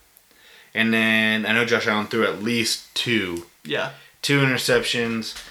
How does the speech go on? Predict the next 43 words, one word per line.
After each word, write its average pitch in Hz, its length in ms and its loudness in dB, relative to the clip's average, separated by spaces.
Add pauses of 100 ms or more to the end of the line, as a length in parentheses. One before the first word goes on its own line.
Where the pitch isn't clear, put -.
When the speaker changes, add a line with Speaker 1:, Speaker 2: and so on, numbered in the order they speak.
(1160)
Speaker 1:
Other 170 180 2
than 135 160 0
that, 117 140 -2
I, 131 160 2
but 117 280 -2
you 143 220 4
said 127 260 2
the 113 80 2
first 113 320 0
one 113 160 0
wasn't 113 260 0
even 101 120 -2
on 104 240 2
him. 90 560 -2
Speaker 2:
Yeah, 151 140 4
the 135 80 2
first 165 260 2
one, 156 160 2
he, 143 460 2
yeah, 143 160 6
I 143 80 0
think 156 200 -2
it 160 60 0
was, 139 520 0 (520)
uh, 120 840 4 (160)
I'm 147 80 -4
not 151 120 4
sure 156 120 2
what 135 160 2
down 127 260 4
it 120 60 -2
was, 120 140 0
but 135 100 -10
they 123 60 2
had 123 140 -2
pretty 143 180 -2
far 139 180 2
to 123 80 0
go. 117 520 -2 (260)
Receivers 151 440 0
running, 143 300 0
like, 123 440 -4
an 120 160 -4